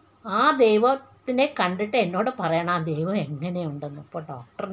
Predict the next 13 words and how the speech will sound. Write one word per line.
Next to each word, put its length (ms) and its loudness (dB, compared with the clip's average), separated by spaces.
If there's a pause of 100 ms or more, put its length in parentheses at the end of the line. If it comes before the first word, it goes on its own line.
മേത്തയ്ക്ക് 460 -6
എന്താ 360 -2 (180)
ചെയ്യേണ്ടത്, 540 -6
എന്താ 200 -8 (120)
പറയുന്നത് 380 -6
അറിയത്തില്ല. 400 -12 (440)
അപ്പോൾ, 180 -2 (400)
ആ, 60 -2 (380)
കലാം 260 0
സാറിൻ്റെ 380 -2
മുമ്പിൽ 240 -8
ഇരുന്ന് 220 -10
അങ്ങ് 220 -6